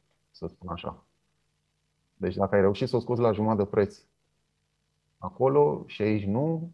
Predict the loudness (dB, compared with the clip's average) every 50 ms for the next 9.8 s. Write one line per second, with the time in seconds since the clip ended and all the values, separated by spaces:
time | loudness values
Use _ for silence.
0 | _ _ _ _ _ _ -6 -4 -4 -4 -4 -6 -10 -12 -14 -12 -8 -8 -8 -6
1 | -2 -2 -2 -2 -2 -2 -2 0 0 -2 -4 -4 -4 -4 -2 -2 -2 -4 -2 -2
2 | -2 -2 -2 -4 -4 -6 -8 -10 -12 -16 _ _ _ _ _ _ _ _ _ _
3 | _ _ _ _ _ _ _ _ _ _ _ -10 -6 0 2 2 2 2 2 0
4 | -2 -4 -6 -8 -12 -14 _ _ _ _ _ _ _ _ _ -6 -6 -4 0 0
5 | 0 0 0 -6 -6 -6 -8 -12 _ _ _ _ _ _ _ _ _ _ _ _
6 | _ -8 -6 -4 -4 -4 -6 -8 -10 -12 -12 -14 -18 _ -6 -6 -6 -4 -6 -8
7 | -6 -6 -6 -6 -8 _ _ _ _ _ _ _ _ _ -20 -20 _ _ _ -20
8 | _ _ _ _ _ _ _ _ _ _ _ _ _ _ _ _ _ _ _ _
9 | _ _ _ _ _ _ _ _ _ -10 -6 -4 -4 -4 -6